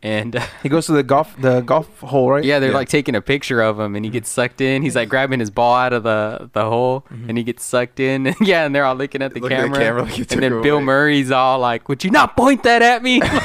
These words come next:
Speaker 3: <laughs>
Speaker 1: Like, he gets all mad at the dude.
Speaker 3: I feel like if it was a movie about Bill Murray and, uh, that bigger guy, I forget what his name is.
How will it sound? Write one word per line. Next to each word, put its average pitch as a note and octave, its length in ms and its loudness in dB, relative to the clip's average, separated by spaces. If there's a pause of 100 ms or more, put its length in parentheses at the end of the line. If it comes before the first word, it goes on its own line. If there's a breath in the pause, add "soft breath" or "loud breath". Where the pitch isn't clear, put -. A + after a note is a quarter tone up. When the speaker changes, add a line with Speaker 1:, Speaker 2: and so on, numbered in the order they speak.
(180)
Speaker 3:
<laughs> - 760 -2
Speaker 1:
Like, B3 100 0
he A#3+ 160 -2
gets - 340 -4
all E3 180 2
mad D#3 280 0
at D#3+ 160 0
the C#3+ 80 2
dude. D#3+ 420 -2 (160)
Speaker 3:
I B2 80 -8
feel C#3+ 200 -4
like C3+ 140 0
if D3+ 60 -12
it C3 40 -4
was B2+ 140 -4
a A2+ 60 -8
movie B2 260 -4
about A2+ 220 -4
Bill A#2 160 2
Murray A#2 320 -2
and, G#2 100 -6 (240)
uh, A2 160 -6
that G#2+ 240 -8
bigger A2 240 -2
guy, G#2 200 -4
I G2+ 40 -10
forget G2 200 -12
what G2 60 -10
his G2 100 -16
name F#2+ 220 -12
is. F#2+ 240 -16